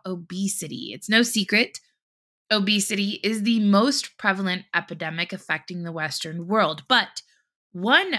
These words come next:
obesity organization's leaders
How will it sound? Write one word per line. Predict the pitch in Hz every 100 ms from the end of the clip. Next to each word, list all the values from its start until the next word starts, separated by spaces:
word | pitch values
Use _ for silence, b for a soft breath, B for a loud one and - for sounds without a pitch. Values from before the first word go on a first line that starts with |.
| -
obesity | 180 175 175 165 165 170 170
organization's | - 165 165 160 160 160 160 - 151 151 -
leaders | 269 254 214 202